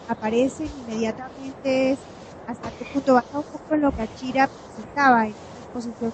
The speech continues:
que hizo, que era muy respetuosa. Eh, ¿de qué manera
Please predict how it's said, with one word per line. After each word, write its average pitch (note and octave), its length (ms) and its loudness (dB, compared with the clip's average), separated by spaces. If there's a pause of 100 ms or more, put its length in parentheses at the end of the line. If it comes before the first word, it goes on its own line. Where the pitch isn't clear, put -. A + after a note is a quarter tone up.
(120)
que A#3 80 -4
hizo, A#3 360 0 (400)
que G3+ 140 -6 (500)
era A#3 120 -4
muy - 80 -16 (140)
respetuosa. A#3+ 680 6 (840)
Eh, B3 320 0
¿de C4 120 6
qué D4+ 180 -8
manera E4 680 -4